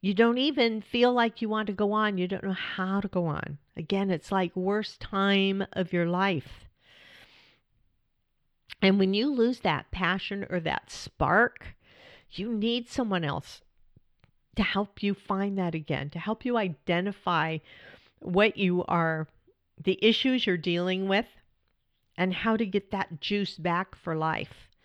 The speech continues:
that you once had. For me,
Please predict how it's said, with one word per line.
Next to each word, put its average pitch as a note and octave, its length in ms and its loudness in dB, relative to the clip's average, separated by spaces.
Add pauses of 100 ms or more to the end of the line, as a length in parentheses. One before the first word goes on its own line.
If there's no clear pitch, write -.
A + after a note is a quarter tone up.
(280)
that E3+ 200 -2
you E3+ 60 -2
once D3+ 320 -6
had. D3+ 440 -4 (640)
For G#3+ 220 2
me, A#3+ 520 0